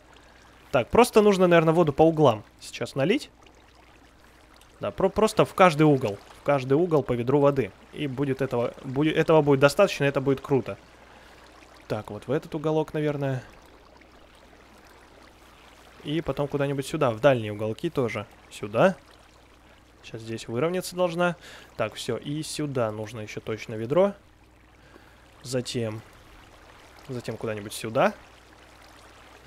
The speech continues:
А, не-не-не, вот в те углы мы, мы же тоже не заливали, черт возьми. Так, и вот сюда.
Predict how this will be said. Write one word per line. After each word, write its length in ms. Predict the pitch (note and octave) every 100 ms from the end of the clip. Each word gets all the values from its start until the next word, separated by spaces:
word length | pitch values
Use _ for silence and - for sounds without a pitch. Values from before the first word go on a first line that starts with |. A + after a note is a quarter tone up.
| -
А, 180 | - D3
не-не-не, 380 | C#3 F3 E3+ A#2
вот 160 | A#2+
в 80 | -
те 140 | - C#3
углы 260 | A2 A2
мы, 140 | G#2 G#2 -
мы 160 | A2+
же 60 | A2
тоже 180 | A#2+ A2+
не 100 | A2+
заливали, 440 | A#2 B2+ D3 A2
черт 340 | - - A#2
возьми. 300 | A#2+ A2+ A#2 - - - - - - - - - - - - - - -
Так, 320 | B2 G2+ -
и 60 | D#3+
вот 160 | C#3
сюда. 280 | - A2 G2+